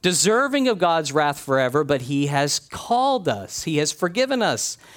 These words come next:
We've been called children of God, and we have this eternal, uh, future in his presence. And he uses us to draw other people to him, that we would give them the truth, and we'd walk in his ways, and we wouldn't take vengeance, but trust him.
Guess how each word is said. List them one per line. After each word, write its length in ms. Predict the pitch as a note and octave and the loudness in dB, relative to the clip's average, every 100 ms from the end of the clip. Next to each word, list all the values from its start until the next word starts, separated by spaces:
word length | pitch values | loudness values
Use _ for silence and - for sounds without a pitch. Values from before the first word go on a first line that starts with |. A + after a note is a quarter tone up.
| - - - | -20 -20 -6
We've 140 | E3+ | -2
been 180 | E3+ F3+ | 0 0
called 260 | - G3 F#3+ | 0 0 0
children 360 | - G#3+ A3 | 0 2 2
of 140 | A#3 G3+ | 0 0
God, 280 | B3+ B3+ F#3+ | 2 2 2
and 80 | |
we 80 | E3+ | 2
have 160 | F3 F3 | 2 0
this 160 | E3 | -2
eternal, 600 | E3+ D#3 F#3+ G3+ G3 F#3 - - - - _ - | -6 -4 -2 2 0 -2 -8 -20 -20 -20 _ -8
uh, 100 | D3 | -8
future 600 | C#3+ G3 C#4+ D4 B3+ D3 | -4 -2 0 0 0 0
in 140 | C#3 | 0
his 180 | D#3+ E3 | 0 -2
presence. 680 | - G3+ G#3 C3 G#2 - - _ _ _ - | -2 0 0 -2 -6 -10 -16 _ _ _ -4
And 160 | D3+ | 0
he 60 | D#3 | 0
uses 680 | D3+ E3 C4+ E4+ F3 D#3 | 0 0 2 2 0 -2
us 240 | C#3+ D#3 - | 0 0 -2
to 120 | D#3+ | -4
draw 360 | C#3+ E3 E3+ D3+ | -2 0 0 0
other 280 | F3+ G#3 G#3 | 0 0 -2
people 340 | - F3 F3+ | -4 -6 -6
to 160 | - F#3 | -6 -6
him, 560 | - C#4 D4+ B2 E2+ - _ | -2 -2 0 -2 -6 -18 _
that 120 | C#3 | -4
we 100 | E3 | 0
would 180 | F#3+ D3+ | 0 -2
give 280 | C3+ A#3+ G#3+ | 0 -2 0
them 180 | A#3+ F#3 | -2 -2
the 80 | C#3 | -4
truth, 460 | - B2+ F2+ - | -6 -10 -10 -8
and 80 | B2 | -4
we'd 140 | D3+ | -4
walk 340 | C#3+ F#3 A3 A3 | -2 0 0 0
in 80 | F3+ | 0
his 180 | C#3+ C3 | 0 0
ways, 340 | B2+ A2 A2 - - | 0 0 -6 -12 -6
and 160 | - F#3+ | -2 2
we 140 | G#3 | 0
wouldn't 520 | E3 E3 C#4 C4+ C4+ - | 0 0 0 0 -2 0
take 300 | A3 A3+ D3+ | 0 0 -4
vengeance, 760 | C3+ A#3 A#3 E3+ C3 - - - - - _ | -2 2 2 2 0 -2 -6 -8 -20 -20 _
but 200 | C3+ - | -6 -6
trust 500 | - - B2+ C3 - | -12 -6 -6 -4 -10
him. 280 | - E2+ | -14 -16